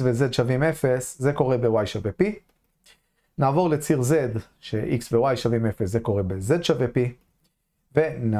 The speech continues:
ונגמור בציר X, כאשר Y ו-Z שווים אפס, זה קורה ב-X שווה P.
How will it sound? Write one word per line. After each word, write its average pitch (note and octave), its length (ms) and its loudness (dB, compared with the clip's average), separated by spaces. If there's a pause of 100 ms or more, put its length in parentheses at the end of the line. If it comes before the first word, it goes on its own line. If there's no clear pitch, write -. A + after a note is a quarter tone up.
(800)
ונגמור A#2+ 460 2
בציר A2+ 520 0 (240)
X, - 40 -16 (360)
כאשר - 220 -4
Y A2+ 220 2
ו-Z C3+ 260 2
שווים B2 300 0
אפס, A#2 240 0
זה A#2 80 0
קורה A#2 220 0
ב-X F3 240 0
שווה D3+ 240 2
P. D3+ 120 -2